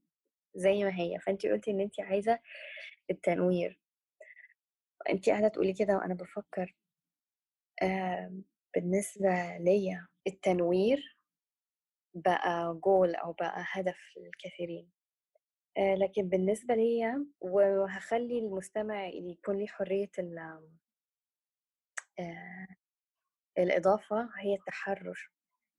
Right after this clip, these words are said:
آه، إني أتحرر. إحنا آه أحرار وأنا حرة، لكن التحرر،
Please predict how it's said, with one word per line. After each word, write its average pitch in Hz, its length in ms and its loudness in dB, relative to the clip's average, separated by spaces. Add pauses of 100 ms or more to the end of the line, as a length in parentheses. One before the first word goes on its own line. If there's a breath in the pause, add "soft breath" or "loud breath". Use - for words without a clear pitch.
(1080)
آه، - 420 -10 (200)
إني 185 340 2
أتحرر. 185 880 0 (680)
إحنا - 260 2
آه 202 320 0 (200)
أحرار 180 460 2
وأنا 185 260 -2
حرة، 185 440 -2 (360 loud breath)
لكن 214 240 -4
التحرر، 247 1000 0